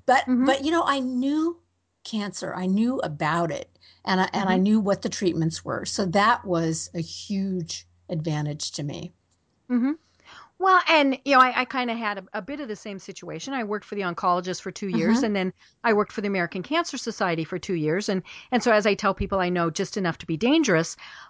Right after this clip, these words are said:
Speaker 2: But, you know, no matter if you have zero experience or, or years,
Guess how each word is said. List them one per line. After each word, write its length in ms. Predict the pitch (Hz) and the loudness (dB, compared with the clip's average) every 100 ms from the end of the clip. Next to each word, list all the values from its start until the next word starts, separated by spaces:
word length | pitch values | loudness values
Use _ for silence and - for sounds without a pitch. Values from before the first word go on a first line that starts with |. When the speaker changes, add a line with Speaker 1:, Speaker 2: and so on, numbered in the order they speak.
| - | -2
Speaker 2:
But, 280 | - 277 262 - _ 277 | 2 4 2 -6 _ -4
you 120 | 294 | 0
know, 100 | 269 | 2
no 140 | 254 | 2
matter 340 | 254 277 311 269 | 2 2 2 2
if 120 | 240 | 0
you 100 | 233 | -2
have 380 | 226 196 180 - 196 | 0 0 -2 -16 -8
zero 360 | 190 311 403 | -2 2 2
experience 600 | 254 - - 202 190 196 190 | 0 -2 -4 -2 -2 -2 -2
or, 100 | 170 | 0
or 160 | 185 | 0
years, 560 | 180 233 339 185 165 | -2 -2 0 2 0